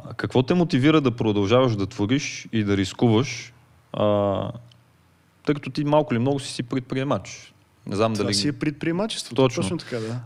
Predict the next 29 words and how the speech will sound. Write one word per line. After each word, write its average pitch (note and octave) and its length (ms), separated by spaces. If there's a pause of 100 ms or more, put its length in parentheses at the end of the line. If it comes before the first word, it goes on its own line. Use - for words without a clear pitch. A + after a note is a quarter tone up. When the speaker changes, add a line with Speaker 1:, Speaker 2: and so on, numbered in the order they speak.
Speaker 1:
А, - 160 (500)
нали, A#2+ 160
минал B2+ 220
си A#2+ 160
все A#2 160
пак A#2 280
и, A#2 340
и B2 60
през, A#2 460
а, G2 460 (640)
нали, G2+ 340
положителни, A#2+ 720
и A2 60
през G#2+ 200
не A2 80
толкова G#2 340
положителни G2 520
моменти F#2+ 420
в, F#2 160 (200)
а, G2+ 40 (340)
в F#2 220
твоята G#2 300
кариера. F#2+ 480 (640)
А, G2+ 260
кое A#2+ 160
те C3+ 100
кара E3+ 220
да A2+ 80
продължаваш? F#2 800